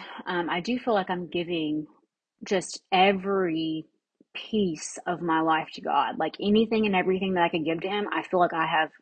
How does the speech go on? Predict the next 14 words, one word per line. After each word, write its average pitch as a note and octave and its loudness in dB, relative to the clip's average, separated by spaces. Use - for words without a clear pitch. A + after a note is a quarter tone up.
given A3 6
it - -4
to - -14
him. - -14
And F#3+ 6
as G#3+ 8
I A3+ 8
was A3 4
going C4 2
for C4 0
my A#3+ 6
walk E3 4
this D#3+ -10
week, D#3+ -6